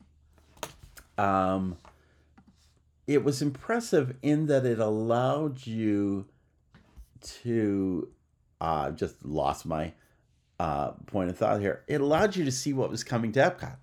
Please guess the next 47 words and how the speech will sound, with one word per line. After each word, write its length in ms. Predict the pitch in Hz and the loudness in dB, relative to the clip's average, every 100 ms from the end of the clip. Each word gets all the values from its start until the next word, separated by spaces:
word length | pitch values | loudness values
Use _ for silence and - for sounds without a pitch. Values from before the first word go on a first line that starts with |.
| _ _ - - _ | _ _ -20 -20 _
which 260 | 139 151 - | 4 4 6
is 220 | 160 135 | 4 6
a, 120 | 131 | 4
a 40 | 117 | 4
segue 720 | - 131 247 247 139 113 110 | -2 0 2 4 6 6 6
to 120 | - | 4
our 140 | 117 113 | 6 6
next 340 | 120 113 - | 4 2 0
section, 720 | - 302 - - 113 113 135 | 4 6 6 6 6 6 2
what's 300 | - 127 143 | 6 8 8
coming 440 | - 147 131 123 117 | 6 4 6 4 2
to 160 | 127 123 | 0 4
Epcot 480 | 226 247 147 123 | 4 6 8 10
or 200 | 131 131 | 10 10
what's 380 | 120 117 147 143 | 8 8 8 6
not 320 | 170 240 226 | 4 4 4
coming 360 | - 98 85 73 | 0 -2 0 -4
to 120 | - - | -6 -6
Epcot. 500 | 76 - - - - - _ - - - _ _ - | -4 -6 -8 -12 -12 -20 _ -20 -20 -20 _ _ 4
And, 500 | 131 127 127 127 127 | 6 8 6 6 6
um, 340 | 110 110 117 - | 8 6 2 -2
and 140 | 143 | -2
so 160 | 131 190 | 2 6
let's 300 | 262 359 - | 8 6 4
go 260 | 226 226 | 8 8
through 280 | 220 196 190 | 6 4 2
the 140 | 151 | 4
list, 320 | 143 170 208 - | 6 6 6 4
'cause 180 | 180 | 2
there's 240 | 165 349 320 | 2 0 -2
still 420 | - 226 226 220 | 4 6 8 4
a 100 | - | 2
lot. 300 | 165 180 151 | 6 8 10
And 160 | 135 160 | 8 6
I'm 160 | 294 | 4
not 160 | 359 214 | 6 8
even 200 | 190 151 | 8 6
talking 300 | 170 175 185 | 4 4 4
about 260 | 151 139 131 | 6 6 6
the 120 | 110 | 2
centerpiece 1000 | - - 214 226 139 - 139 117 113 117 | 2 6 6 6 2 2 0 2 2 2
of 180 | 101 | 2
what 240 | 110 127 127 | 6 4 8
was 260 | 135 135 | 6 6
Future 400 | 131 123 117 110 | 4 0 0 0
World 380 | 95 92 85 101 | 2 4 4 2
or 260 | 87 85 | 0 -2